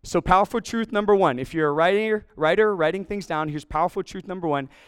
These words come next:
is that we can bring all to him. We can bring all to him. We're gonna look at that in the passage, Mark seven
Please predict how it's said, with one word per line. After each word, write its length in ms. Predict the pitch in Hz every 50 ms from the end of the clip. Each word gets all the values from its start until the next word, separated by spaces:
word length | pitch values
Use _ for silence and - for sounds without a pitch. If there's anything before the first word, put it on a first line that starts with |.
| _ -
is 140 | 156 139 135
that 180 | 165 160 139
we 360 | 156 139 156 202 220 226 233
can 800 | 226 - - - - 190 180 160 139 123 117 110 117 143 160 165 _ _ _ _ _ _ -
bring 420 | 131 117 131 147 156 160 165 160 - -
all 580 | - 127 135 135 135 135 135 131 123 131 - _ _ _ _ _ _ _ _ -
to 280 | - - - 139 135
him. 360 | 123 117 104 92 82 80 82 87 _ _ _ _ _ _ _ _ -
We 120 | 135 135
can 180 | - 147 131 123
bring 320 | 120 147 147 151 156 151 -
all 240 | - 139 143 139 135
to 200 | - - 143 127
him. 180 | 123 117 110
We're 120 | 113 120 117
gonna 140 | 127 127 127
look 160 | 143 151 170
at 80 | 151
that 180 | - 143 - -
in 80 | 151 165
the 80 | 170
passage, 440 | 156 156 143 131 131 - 135 117 117 120
Mark 180 | 135 131 -
seven 500 | - - - 180 170 170 185 185 185 180